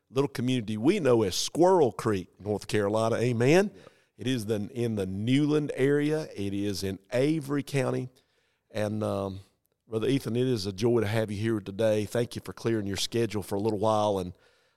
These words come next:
Speaker 1: and, uh, he, he's a busy man, folks, and, uh, we're glad to have him. And Brother Ethan, I want you to talk to us just a little bit about, just tell us about your, your family,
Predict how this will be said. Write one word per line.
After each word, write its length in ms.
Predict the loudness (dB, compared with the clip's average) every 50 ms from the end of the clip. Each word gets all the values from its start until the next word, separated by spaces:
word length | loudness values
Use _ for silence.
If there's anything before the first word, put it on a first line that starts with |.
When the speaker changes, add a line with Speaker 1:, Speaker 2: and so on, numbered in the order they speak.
| _ -14
Speaker 1:
and, 280 | -10 -10 -8 -8 -8
uh, 100 | -8 -8
he, 200 | -8 -8 -8 -6
he's 240 | -4 -2 -2 -2 -2
a 40 | 0
busy 260 | 0 0 0 0 -2
man, 280 | -2 0 0 -2 -2 -2
folks, 440 | -2 -2 -2 -2 -2 -4 -8 -8 -8 -8
and, 240 | -6 -6 -4 -4 -4
uh, 60 | -4
we're 160 | -2 -2 -2
glad 300 | 0 2 2 2 2 2
to 80 | 0 -2
have 280 | -2 -2 -2 -2 -2
him. 200 | -2 -4 -6 -6 -10 _ _ _ _ _ _ _ -8
And 80 | 0
Brother 160 | 0 2 4 4
Ethan, 240 | 2 0 0 -2
I 60 | -2 0
want 180 | 0 0 -2
you 80 | -4 -4
to 100 | 0 0
talk 140 | 0 0 0
to 100 | -2 -2
us 80 | -2 0
just 180 | 0 0 0 0
a 60 | -2
little 160 | -2 -2 0
bit 160 | 0 -2 -2
about, 260 | 0 0 0 0 0 0
just 200 | -2 -4 -2 -2
tell 180 | -2 -2 -2
us 140 | -2 -2 -4
about 360 | -2 0 2 2 2 0 -2
your, 280 | -2 -2 -2 -2 -2 -4 _ _ _ _ _ _ _ _
your 140 | -6 -6 -6
family, 840 | -4 2 4 6 6 6 4 4 2 2 2 2 2 0 -2 -4